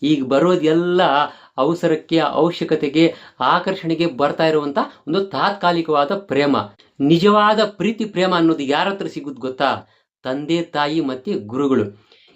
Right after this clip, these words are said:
ಈ ಮೂರು ಜನರ ಹತ್ರ ಸಿಗೋದ್ ಮಾತ್ರ ನಿಜವಾದ ಪ್ರೀತಿ ಪ್ರೇಮ. ಬೇರೆ ಕಡೆ ಇರೋದೆಲ್ಲ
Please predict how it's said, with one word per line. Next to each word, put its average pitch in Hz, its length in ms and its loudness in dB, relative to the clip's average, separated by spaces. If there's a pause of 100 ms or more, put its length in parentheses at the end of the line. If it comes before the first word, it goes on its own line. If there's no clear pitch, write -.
ಈ 143 120 -2
ಮೂರು 165 300 4
ಜನರ 202 300 2
ಹತ್ರ 208 260 -2
ಸಿಗೋದ್ 185 360 -2
ಮಾತ್ರ 185 420 0
ನಿಜವಾದ 165 480 2
ಪ್ರೀತಿ 151 400 -6
ಪ್ರೇಮ. 135 300 -2 (360)
ಬೇರೆ 156 360 4
ಕಡೆ 160 240 2
ಇರೋದೆಲ್ಲ 175 640 2